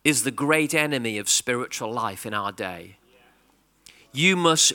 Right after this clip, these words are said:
ruthlessly eliminate hurry from your life."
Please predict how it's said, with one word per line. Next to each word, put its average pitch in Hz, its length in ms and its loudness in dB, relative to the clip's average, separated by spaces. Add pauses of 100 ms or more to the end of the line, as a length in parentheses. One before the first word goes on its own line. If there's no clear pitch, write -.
ruthlessly 135 1200 2
eliminate 160 800 2
hurry 113 420 -2
from 110 240 -8
your 107 160 -8
life." 90 600 -10